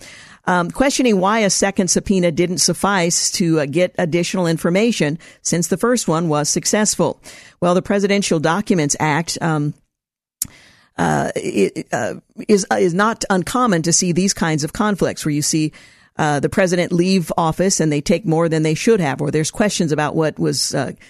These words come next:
left and what was taken. Newsweek magazine even reported that the Attorney General, Merrick Garland,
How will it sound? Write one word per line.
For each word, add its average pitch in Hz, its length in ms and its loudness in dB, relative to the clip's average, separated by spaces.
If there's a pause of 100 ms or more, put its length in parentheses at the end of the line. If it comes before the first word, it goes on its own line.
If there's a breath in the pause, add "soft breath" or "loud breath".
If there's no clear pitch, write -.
(180 loud breath)
left 185 340 0
and 156 140 0
what 156 160 -2
was 160 180 2
taken. 202 480 0 (320 loud breath)
Newsweek 285 380 4
magazine 165 500 2
even 165 220 0
reported 151 460 -2
that 160 160 0
the 156 100 0
Attorney 175 320 -2
General, 160 460 0
Merrick 170 340 0
Garland, 160 460 0